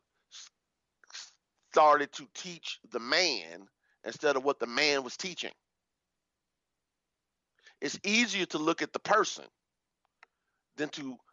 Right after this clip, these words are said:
look at what the person was looking at, because sometimes we don't wanna do the spiritual work and follow the teachings and do the, the inner work necessary to see beyond what this human appearance is telling us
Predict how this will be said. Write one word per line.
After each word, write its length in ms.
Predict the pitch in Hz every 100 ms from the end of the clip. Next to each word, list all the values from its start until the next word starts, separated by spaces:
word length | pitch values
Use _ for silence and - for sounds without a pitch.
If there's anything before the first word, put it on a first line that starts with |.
| _
look 260 | 131 185 165
at 100 | 156
what 140 | 143
the 60 | 131
person 560 | - 196 - 143 127 - _ _
was 240 | - 127 123
looking 360 | 151 147 123
at, 180 | 101 - - - _
because 300 | - 165 143
sometimes 580 | - 180 196 160 139 127
we 140 | 135 185
don't 160 | 160
wanna 160 | 147 131
do 140 | 131
the 80 | 123
spiritual 500 | - 139 139 - 107
work 280 | 127 165 160 -
and 100 | 113 -
follow 360 | 127 117 117
the 80 | 104 -
teachings 520 | 190 190 131 123 - - - _ _ 123
and 420 | 127 117 110 104 _ _ -
do 160 | 151 139
the, 280 | 131 110 - _ _ _
the 120 | 113 -
inner 260 | 185 208 180
work 340 | 135 139 127
necessary 920 | 127 151 190 147 - 123 101 85 95 _ _ - - -
to 180 | 147 135
see 400 | - - 214 190
beyond 680 | 151 139 156 175 175 156 143
what 160 | 139
this 200 | 139 131
human 320 | - 160 143 123
appearance 440 | - 143 131 -
is 60 | 101
telling 380 | 165 165 123
us 160 | 117